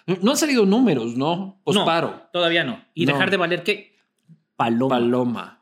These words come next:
Speaker 1: Este, esperemos que deje de valer paloma, no porque por, por, por Lazo ni por nada, porque el fracaso, la caída de Lazo hubiese sido, este, que un fracaso de la democracia, ¿no? Y nos enfrentaba hacia la posibilidad de que ganen las elecciones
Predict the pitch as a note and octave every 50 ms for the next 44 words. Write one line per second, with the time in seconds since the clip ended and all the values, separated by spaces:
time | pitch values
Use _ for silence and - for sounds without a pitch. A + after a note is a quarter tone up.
0 | _ _ _ _ _ _ - C#3 D3 C#3 - D#3+ - - G3+ - - - D4 F4
1 | G4 G4+ - - - G#3+ G3 G#3+ A3 A3 A#3 F#3+ F#3 D3+ D3+ D3+ F3+ F#3 - D#3+
2 | D3 D#3 F#3 F#3+ F#3+ F#3 A3+ A3 - C4+ G3 - - E3+ D3+ C3+ C3+ C#3 C3+ C3
3 | C#3 C#3+ C3+ A#2 F2+ C#3 C3+ - - B2 A#2 B2+ D3 F#3+ - - F#3+ F3 D#3+ C#3+
4 | A#2+ A#2+ A#2 B2+ E3+ G#3 G3+ D3+ C3 - B2+ B2 - C3+ B2 - A#2+ - - -
5 | C#3 C3+ - D3+ D3+ - G3+ A3+ - - A3+ F#3+ D#3+ - B2+ C3+ D#3 E3+ F#3 D#3
6 | D#3+ D3+ E3 D#3 D#3+ F3+ D#3 D#3 C#3+ D#3 E3 D#3 - D#3+ E3 E3+ F#3 F#3+ F#3 -
7 | - - _ _ _ - - C3+ C3 B2+ A#2+ A#2+ - - - C3+ B2 A#2+ A#2 A2+
8 | A2+ G#2+ - _ _ _ _ _ - C#3 C#3 C3+ C3 B2 A#2+ A#2+ A#2+ A#2 A2+ A#2
9 | A#2 A2+ A2 G#2+ G2+ A2+ C3+ C3+ - E3 E3+ C#3 D#3 C3+ - - D#3 D3+ - -
10 | D#3+ D#3 C#3+ C3 B2 A#2+ A#2 A#2 A#2+ A2+ A2+ A2+ A2+ A2+ A#2 A#2 A#2+ A#2+ A#2 A#2+
11 | A#2 A#2 A2+ A2+ A2 - C#3+ C#3 C3 - - A#2 G#2+ A2+ B2+ C3 C3 B2 B2 A#2+
12 | - B2+ B2 B2+ A#2+ - B2+ A#2+ A#2+ A#2 D#3 D#3+ D#3+ D#3 D3+ D#3+ C#3+ C3 A2 A#2+
13 | A2+ A2 - A2+ A#2 A#2 B2 B2+ C#3 D3 C#3+ - - - - - _ _ _ -
14 | A#2+ - - B2 A#2 C3+ C#3+ D3 D3+ D3 C#3 B2+ A#2+ - G#2+ G#2 G#2+ - - C3+
15 | C3+ C#3+ D3+ D3 C#3+ - -